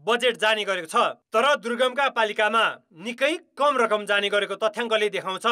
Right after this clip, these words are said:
अझ रोचक त के भने, चौतिसवटा पालिकाले छ करोड पचास लाख भन्दा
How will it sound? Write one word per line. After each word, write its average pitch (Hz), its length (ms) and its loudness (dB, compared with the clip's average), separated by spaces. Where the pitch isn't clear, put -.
अझ 226 160 0
रोचक 254 520 2
त 240 140 -2
के 233 140 0
भने, 208 380 0
चौतिसवटा 254 640 0
पालिकाले 220 680 2
छ - 320 -12
करोड 254 440 2
पचास 233 440 -4
लाख 233 180 0
भन्दा 190 400 2